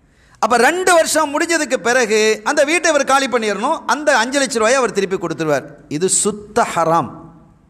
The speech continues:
ரொம்ப கவனமா இருக்கணும். இது முழுக்க முழுக்க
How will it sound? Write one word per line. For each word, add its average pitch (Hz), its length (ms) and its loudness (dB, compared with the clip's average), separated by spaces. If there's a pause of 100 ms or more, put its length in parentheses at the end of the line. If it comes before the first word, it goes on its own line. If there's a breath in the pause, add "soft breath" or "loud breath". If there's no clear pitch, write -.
(260)
ரொம்ப 135 240 -8
கவனமா 175 360 2
இருக்கணும். 139 280 -6 (1500 soft breath)
இது 127 200 0
முழுக்க 196 560 0
முழுக்க 202 480 0